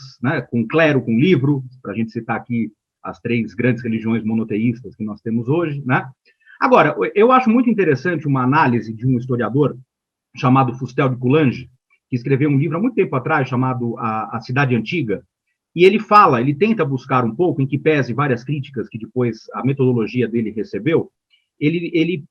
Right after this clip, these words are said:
ah, levanta da onde esse sentimento de religiosidade,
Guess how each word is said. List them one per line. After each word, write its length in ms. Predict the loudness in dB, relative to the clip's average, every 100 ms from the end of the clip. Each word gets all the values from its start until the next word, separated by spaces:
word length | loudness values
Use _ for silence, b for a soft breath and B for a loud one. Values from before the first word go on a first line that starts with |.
| _ _
ah, 280 | -2 0 2
levanta 800 | 6 4 4 0 0 -2 -6 -8 _
da 160 | 0 2
onde 380 | 4 4 4 0
esse 180 | -2
sentimento 460 | -6 -4 -2 -4 -2
de 100 | -2
religiosidade, 1080 | 0 0 0 -2 0 -2 2 0 0 -6 -10